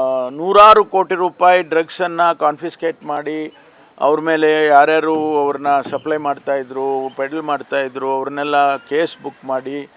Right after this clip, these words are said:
ಆ, ಸುಮಾರು ಎಂಟು ಸಾವಿರಕ್ಕೂ ಹೆಚ್ಚು ಜನರಿಗೆ ಕನ್ವಿಕ್ಷನ್ ಆಗಿದೆ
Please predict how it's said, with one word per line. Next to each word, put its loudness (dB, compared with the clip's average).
ಆ, -8
ಸುಮಾರು -2
ಎಂಟು -2
ಸಾವಿರಕ್ಕೂ 0
ಹೆಚ್ಚು -10
ಜನರಿಗೆ -10
ಕನ್ವಿಕ್ಷನ್ -6
ಆಗಿದೆ -10